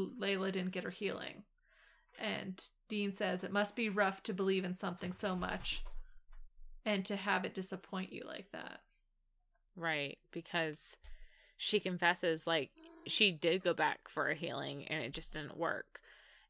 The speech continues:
Speaker 2: And Dean says that,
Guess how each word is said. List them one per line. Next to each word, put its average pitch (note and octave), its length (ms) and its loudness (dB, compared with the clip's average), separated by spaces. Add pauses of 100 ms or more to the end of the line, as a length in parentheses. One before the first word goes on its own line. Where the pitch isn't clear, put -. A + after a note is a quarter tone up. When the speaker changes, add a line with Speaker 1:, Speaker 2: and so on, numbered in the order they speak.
(120)
Speaker 2:
And D3+ 840 2 (760)
Dean F#3 760 4 (260)
says F#3 880 4 (120)
that, E3 500 6